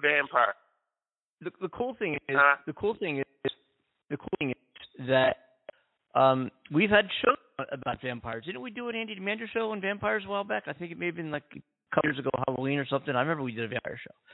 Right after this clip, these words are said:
Speaker 1: Yeah, yeah,
Speaker 2: Yeah.
Speaker 1: we did. But this guy is running w-, for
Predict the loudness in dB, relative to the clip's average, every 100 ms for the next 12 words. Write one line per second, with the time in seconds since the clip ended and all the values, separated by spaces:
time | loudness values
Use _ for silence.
0 | -6 -2 -2 -4 _ _ _ -2 0 0
1 | 0 0 0 _ -14 0 4 6 4 -4
2 | _ _ _ _ _ 4 6 4 0 -4
3 | -4 4 8 8 8 4 0 -10 -2 2
4 | 4 2 -4 _ _ -16 -14 -8 0 4
5 | 6 4